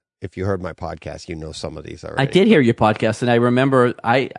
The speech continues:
Speaker 2: I told you to watch that movie, like, five months ago. And
Speaker 1: Did
Speaker 2: you didn't
Speaker 1: you?
Speaker 2: watch it, <laughs> but yeah,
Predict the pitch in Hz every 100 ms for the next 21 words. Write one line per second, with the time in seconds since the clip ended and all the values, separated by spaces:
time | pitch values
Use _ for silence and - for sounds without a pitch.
0 | - 113 - - 127 110 101 101 104 113
1 | 92 101 101 104 98 - 104 98 110 110
2 | 104 143 - 107 87 - _ _ 113 165
3 | 208 440 349 143 - - - - - -
4 | - 123 90